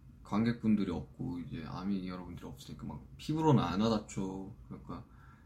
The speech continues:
약간 뭐 회사원 느낌으로 이 한 일 년 반에서 이 년을 살았던 것 같은데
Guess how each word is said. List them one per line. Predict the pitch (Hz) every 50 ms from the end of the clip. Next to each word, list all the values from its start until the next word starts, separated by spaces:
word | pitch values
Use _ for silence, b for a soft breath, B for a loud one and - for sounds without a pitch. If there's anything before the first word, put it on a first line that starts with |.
| B
약간 | - - - 117 110 107
뭐 | 107 104
회사원 | 127 160 170 175 185 180 175 170 160 156 151 147 143 139 135 131 127 120 117 107 101 95 92
느낌으로 | 98 - - - - 110 104 95 90 92 87 85 82 76 67 67 69 - - - -
이 | - 71
한 | - 101 92 90 78 73 71 - - - - - - - - - - -
일 | 87 90
년 | 95 92 92
반에서 | - 90 87 87 87 - 87
이 | 87 87
년을 | 87 87 85 85 80
살았던 | - 139 139 151 135 110 104 92
것 | 87
같은데 | 78 - - - - - 85 80 73